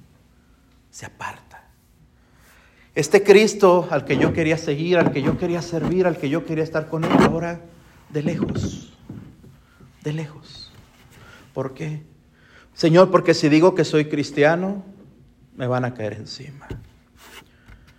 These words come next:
En mi casa, nosotros, si yo digo que soy servidor de Dios cuando voy a una fiesta, ¿qué sucede?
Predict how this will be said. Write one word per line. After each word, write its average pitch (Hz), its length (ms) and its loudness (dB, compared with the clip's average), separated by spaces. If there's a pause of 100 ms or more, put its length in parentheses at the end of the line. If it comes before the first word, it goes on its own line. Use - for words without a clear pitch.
(580)
En 143 120 0
mi 143 120 0
casa, 151 480 -2
nosotros, 117 840 -10 (1400)
si 165 220 0
yo 170 180 8
digo 190 260 8
que 156 100 2
soy 160 200 4
servidor 156 580 6
de 156 140 2
Dios 151 280 4
cuando 131 300 0
voy 131 200 0
a 143 40 4
una 147 160 0
fiesta, 151 480 -4
¿qué 139 140 -8
sucede? 175 560 -4